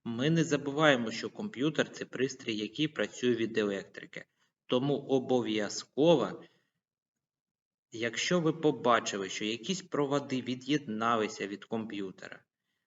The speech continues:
або десь ви побачили оголені проводи, або іскри з розетки, то одразу повідомляйте дорослих, які з вами знаходяться.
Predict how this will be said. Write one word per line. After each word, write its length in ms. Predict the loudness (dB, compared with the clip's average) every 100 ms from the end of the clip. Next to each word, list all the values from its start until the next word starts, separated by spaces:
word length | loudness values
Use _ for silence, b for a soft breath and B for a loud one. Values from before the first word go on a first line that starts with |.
| _ _
або 640 | -4 -2 2 2 2 -8 2
десь 300 | 4 4 2
ви 100 | -4
побачили 760 | -2 -2 2 0 2 0 0
оголені 720 | 0 0 2 2 4 2 -2
проводи, 600 | -6 -6 -6 -8 -10 -20 _ _ _ _ _ _
або 400 | 0 2 4 2 2 -10 -14 0
іскри 520 | 4 4 2 -2 -4
з 80 | -2
розетки, 640 | -2 -4 -8 -10 -18 -18 _ _ _ _
то 160 | 4 4
одразу 560 | 4 4 6 6 2
повідомляйте 960 | -4 -4 -2 0 0 0 2 2 0 -6
дорослих, 680 | -6 -2 0 0 0 -6 -8
які 280 | -4 -2
з 100 | -2
вами 340 | 2 0 0 -6
знаходяться. 920 | -4 -6 -2 0 0 -4 -16 -18